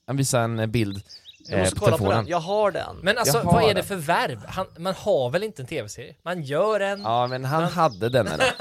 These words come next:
Speaker 2: <laughs>
Speaker 1: Janne
Speaker 2: Hade.
Speaker 1: Josef.
Speaker 2: Sveriges första som hade en T V-serie. Eller han har.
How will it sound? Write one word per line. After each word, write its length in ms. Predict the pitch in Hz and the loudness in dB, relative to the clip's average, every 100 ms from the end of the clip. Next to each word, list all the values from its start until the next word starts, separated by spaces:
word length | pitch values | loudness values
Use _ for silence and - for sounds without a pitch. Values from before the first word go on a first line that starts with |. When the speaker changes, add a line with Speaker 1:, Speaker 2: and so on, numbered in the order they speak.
| 254 - | -2 0
Speaker 2:
<laughs> 340 | 254 - 233 | -2 0 2
Speaker 1:
Janne 140 | 190 | 2
Speaker 2:
Hade. 440 | 262 147 95 90 - | 2 0 -4 -8 -8
Speaker 1:
Josef. 400 | 110 107 104 - | -8 -6 -6 -8
Speaker 2:
Sveriges 320 | 190 180 156 | -2 2 2
första 340 | - 180 - 165 | 2 -4 -2 -4
som 140 | 120 | -6
hade 500 | 107 156 147 104 104 | -4 -2 -2 -6 -12
en 80 | 131 | -8
T 100 | 143 | -8
V-serie. 260 | 117 107 - | -6 -8 -6
Eller 100 | 120 147 | 0 0
han 80 | 143 | 0
har. 420 | - - - | -6 -8 -10